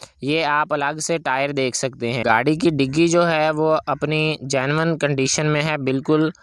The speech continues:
और इसी तरह आप, अ, देख सकते हैं गाड़ी को। दोस्तों, जो दोस्त गाड़ी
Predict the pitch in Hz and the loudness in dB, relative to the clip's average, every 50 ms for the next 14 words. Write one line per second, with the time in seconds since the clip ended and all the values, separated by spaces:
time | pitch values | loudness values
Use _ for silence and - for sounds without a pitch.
0 | _ _ _ _ _ _ - - - - - 135 143 143 143 143 151 151 143 - | _ _ _ _ _ _ -20 -16 -8 -2 0 2 2 2 2 2 2 0 0 0
1 | 147 - - 170 147 165 170 170 165 - 143 147 147 151 151 - - 160 156 156 | -2 -2 -2 0 0 0 0 2 0 0 2 2 2 0 0 -2 -2 -2 0 0
2 | 156 156 160 151 - 131 131 131 127 123 123 131 131 139 143 - - 156 147 160 | 2 0 0 -2 -2 -2 0 0 0 -2 -2 -2 -4 -2 -2 -2 -4 -4 -4 -4
3 | 160 160 165 165 160 147 147 143 143 156 151 151 156 156 156 156 165 _ _ _ | -4 -4 -2 -2 -2 -2 -2 -2 -2 -2 -2 -2 0 0 0 -2 -4 _ _ _
4 | _ _ - - - - _ _ _ - 123 135 147 151 - - 170 170 175 175 | _ _ -20 -20 -20 -20 _ _ _ -6 -2 -2 -2 0 0 0 2 2 2 0
5 | - _ - - 151 143 143 143 147 156 160 - 156 143 147 139 139 143 156 156 | 0 _ -6 -2 -2 0 2 2 2 0 0 -2 -2 -2 0 0 0 0 0 0
6 | 160 160 160 | 2 0 0